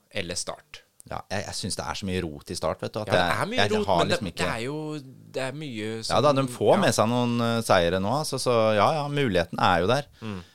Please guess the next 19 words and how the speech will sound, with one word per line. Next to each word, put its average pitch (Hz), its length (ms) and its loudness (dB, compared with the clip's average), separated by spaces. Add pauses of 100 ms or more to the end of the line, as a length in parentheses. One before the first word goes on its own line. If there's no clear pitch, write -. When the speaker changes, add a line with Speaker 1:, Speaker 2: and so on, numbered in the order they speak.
(120)
Speaker 2:
Og 113 120 0
så 120 80 -4
hvis 113 140 0
vi 110 60 -6
skal 107 180 2
være 104 120 0
veldig 92 440 0 (140)
kyniske 80 540 -6
og 101 60 -6
tenke 101 260 -8
fram 87 200 -4
i 95 60 -6
tid 113 200 -2
da. 95 100 0 (480)
Speaker 1:
Ja. 101 120 -6 (340)
Speaker 2:
Fredrikstad 95 460 -2
går 101 160 2
opp, 110 260 0
hvem 95 380 0